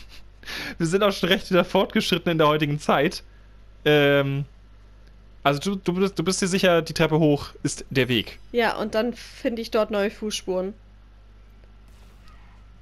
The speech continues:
Speaker 1: Eins zu null für Nubiwan.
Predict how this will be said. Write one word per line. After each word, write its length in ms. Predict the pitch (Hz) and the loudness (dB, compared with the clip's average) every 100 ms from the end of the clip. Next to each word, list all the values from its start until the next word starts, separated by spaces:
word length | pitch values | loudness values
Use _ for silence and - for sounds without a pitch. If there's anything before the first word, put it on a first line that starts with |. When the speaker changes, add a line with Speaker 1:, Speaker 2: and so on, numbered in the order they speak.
| - - - - - - - - - | -20 -20 -20 -20 -18 -20 -20 -20 0
Speaker 1:
Eins 340 | 247 302 - | 0 2 -2
zu 80 | - | 2
null 260 | 240 226 196 | 4 4 4
für 220 | - 208 | 2 2
Nubiwan. 560 | 190 190 180 131 110 | 2 2 4 2 0